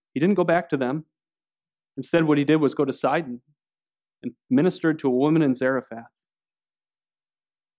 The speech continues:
Nazarenes, when your ancestors rejected Elisha the prophet,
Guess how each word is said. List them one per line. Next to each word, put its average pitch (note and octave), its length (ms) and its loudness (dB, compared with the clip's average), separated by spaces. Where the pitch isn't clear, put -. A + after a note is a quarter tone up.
Nazarenes, D3 460 4
when C#3 100 4
your D#3+ 200 2
ancestors C3+ 840 -2
rejected C3+ 600 -2
Elisha C3 560 -4
the B2+ 100 -10
prophet, A#2 440 -8